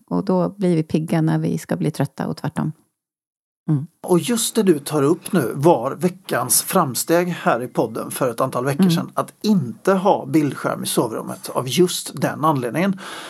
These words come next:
Speaker 2: Och det är många lyssnare som har återkommit och berättat vilken positiv skillnad det har gjort för dem.
Speaker 1: Mm.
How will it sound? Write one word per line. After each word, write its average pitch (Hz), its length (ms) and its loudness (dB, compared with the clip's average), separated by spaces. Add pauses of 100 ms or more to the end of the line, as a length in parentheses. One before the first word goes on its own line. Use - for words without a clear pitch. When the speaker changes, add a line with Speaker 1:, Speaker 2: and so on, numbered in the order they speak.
(320)
Speaker 2:
Och - 40 -6
det 147 160 4
är 190 40 4
många 196 600 4
lyssnare 139 480 0
som 135 100 0
har 131 80 2
återkommit 147 760 2
och 139 80 0
berättat 180 600 2
vilken 165 500 0
positiv - 680 -2
skillnad 160 500 0
det 202 120 2
har 165 60 4
gjort 151 240 0
för - 100 0
dem. 214 180 6
Speaker 1:
Mm. 214 220 4